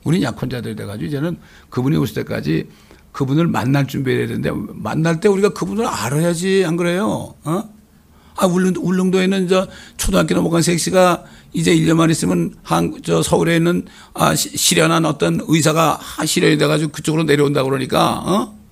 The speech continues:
준비한 거 아니에요. 기도를 했거든. "나 의사하고 결혼하게 해달라고." 진짜 그 의사가 와가지고 탁 첫눈에 반해가지고 약혼을 했잖아요. 결혼했습니다.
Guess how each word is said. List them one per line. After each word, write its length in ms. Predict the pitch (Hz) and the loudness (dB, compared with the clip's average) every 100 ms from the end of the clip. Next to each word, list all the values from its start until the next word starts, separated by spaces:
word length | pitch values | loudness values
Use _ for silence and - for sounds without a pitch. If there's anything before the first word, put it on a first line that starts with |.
| - - - - - _ | -20 -20 -20 -20 -20 _
준비한 360 | - 190 185 175 | -4 0 0 0
거 60 | 185 | 0
아니에요. 540 | 165 165 180 123 104 - _ _ _ | 0 0 -2 -6 -10 -18 _ _ _
기도를 300 | - - 165 160 | -10 -6 -2 -2
했거든. 480 | 160 156 120 147 - _ - - | -4 -8 -10 -14 -18 _ -20 -8
"나 120 | 160 | -4
의사하고 400 | - 160 147 143 | 0 2 4 2
결혼하게 420 | 135 139 135 123 | 0 -2 -2 -6
해달라고." 560 | 117 110 107 98 101 101 - _ _ _ _ _ _ _ _ _ _ | -6 -8 -8 -10 -14 -16 -20 _ _ _ _ _ _ _ _ _ _
진짜 320 | - 180 190 | -6 -2 -2
그 160 | 180 185 | 0 0
의사가 240 | 156 156 | 2 0
와가지고 440 | 151 147 147 151 151 | 0 0 -2 -4 -4
탁 200 | - - - - | -8 -8 -12 -12
첫눈에 320 | - - 139 | -4 -2 -2
반해가지고 840 | 120 120 113 107 104 139 - - - _ _ _ _ - | -2 -4 -4 -6 -8 -8 -8 -10 -16 _ _ _ _ -6
약혼을 380 | 131 - 127 113 | -6 -6 -6 -6
했잖아요. 500 | 104 - 135 151 160 _ _ _ _ _ _ _ _ _ - | -8 -8 -8 -10 -12 _ _ _ _ _ _ _ _ _ -6
결혼했습니다. 800 | 160 160 170 151 - - - | -4 -2 -2 -4 -4 -6 -8